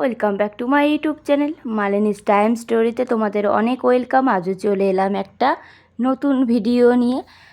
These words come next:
তো বন্ধুরা দেখো, আহ, এই, আহ, সবেই স্নান টান কমপ্লিট করে চলে এসেছি।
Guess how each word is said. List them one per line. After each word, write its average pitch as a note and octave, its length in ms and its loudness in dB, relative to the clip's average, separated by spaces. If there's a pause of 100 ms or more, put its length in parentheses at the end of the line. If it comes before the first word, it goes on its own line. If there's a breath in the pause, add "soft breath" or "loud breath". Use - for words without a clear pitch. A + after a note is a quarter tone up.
(560 soft breath)
তো G#3+ 240 0
বন্ধুরা A#3+ 520 2
দেখো, A3 460 -2
আহ, - 640 -4
এই, A#3 500 -2
আহ, G3+ 320 0
সবেই A3+ 440 0
স্নান A3 560 -4
টান G#3+ 360 -4
কমপ্লিট G#3 400 -6
করে G#3+ 280 -2
চলে G#3 300 -2
এসেছি। A3+ 340 -6